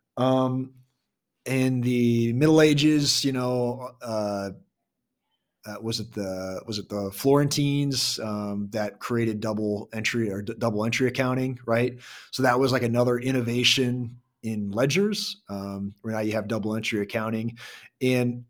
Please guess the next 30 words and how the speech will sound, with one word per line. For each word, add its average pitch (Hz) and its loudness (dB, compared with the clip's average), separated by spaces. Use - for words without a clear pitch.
this 151 4
is 175 6
just 147 2
an, 135 4
an, 127 -6
an, 135 -2
an 127 0
additional 127 0
invention 127 -4
on 117 -2
top 117 0
of, 107 -6
uh, 104 -4
ledger 135 0
technology. 98 -10
So, 92 -8
you 113 -4
know, 113 0
in 110 -2
that 135 2
regard, 110 0
y-, - -20
you 117 -18
know, 98 -10
we're 104 -4
not 127 2
talking 127 -2
about 107 -2
something 117 -2
that, 101 -4